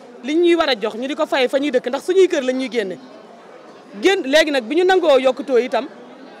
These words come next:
ñun document de sortie de crise dañ cee énuméré woon juróomi point. Juróomi point yooyu mooy li ci njëkk defaguñ ko. Je rappelle que nangu bii ñu nangu ne yokkal nañ ñu taux yi, télé lañ ko defee publiquement. Gis nañ directeur bi jeudi. Vendredi ci ngoon ñu dem télé, mu yabal secrétaire général am,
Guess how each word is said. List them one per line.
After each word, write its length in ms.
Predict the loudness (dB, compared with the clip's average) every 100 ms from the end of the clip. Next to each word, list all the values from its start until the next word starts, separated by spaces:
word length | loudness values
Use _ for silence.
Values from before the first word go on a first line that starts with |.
| -16 -6
ñun 160 | -4
document 360 | -2 -2 0 0
de 80 | -2
sortie 260 | -4 -6
de 80 | -10
crise 260 | -10 -12 -2
dañ 140 | -2
cee 160 | 0 -2
énuméré 300 | -2 -2 -2
woon 160 | -2 -6
juróomi 240 | -6 -4 -4
point. 180 | -4 -6 -10 -20 -20 -20 -2
Juróomi 280 | 2 4 2
point 240 | 2 2
yooyu 240 | 4 2
mooy 200 | 0 -2
li 100 | -2
ci 100 | 0 0
njëkk 200 | 0 0
defaguñ 340 | -4 -4 -8
ko. 120 | -10 -12 -16 -20 -20 -20 -20 -20 -20 -20 -16 -4
Je 60 |
rappelle 320 | -2 0 0 0
que 80 |
nangu 280 | -2 -2 -4
bii 160 | -4 -2
ñu 100 | -2
nangu 220 | -2 -2
ne 100 | -2
yokkal 260 | -2 -2 -4
nañ 120 | -6
ñu 80 | -6
taux 160 | -2
yi, 80 | -2
télé 240 | 0 -2 -2
lañ 140 | -2
ko 80 | -4
defee 180 | -6 -8
publiquement. 440 | -8 -8 -6 -8 -10 -20 -10 -4
Gis 80 | 0
nañ 160 | 0
directeur 340 | 0 0 -2 -2
bi 100 | 0
jeudi. 240 | 0 -2 -8 -16 -20 -20 -20 -20 -6
Vendredi 440 | 2 4 4 2
ci 100 | 0
ngoon 200 | 0 2
ñu 100 | 2 0
dem 160 | 0
télé, 260 | 0 0 0 -4 -20 -20 -20 -20 -20 -8
mu 100 | -2
yabal 220 | 0 0
secrétaire 380 | -2 -2 -2 0
général 400 | 0 0 0
am, 60 | 0